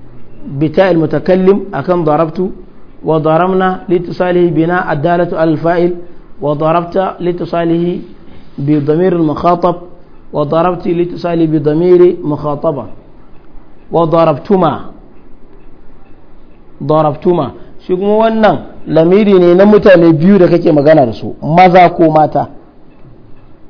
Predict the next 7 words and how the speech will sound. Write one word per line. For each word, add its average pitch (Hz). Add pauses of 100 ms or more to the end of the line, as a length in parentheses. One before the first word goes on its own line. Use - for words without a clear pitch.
(2000)
Za 160
ka -
ce 165
darabtuma, 147 (440)
qara'tuma, 175 (560)
za-, 143 (220)
zahabtuma, 170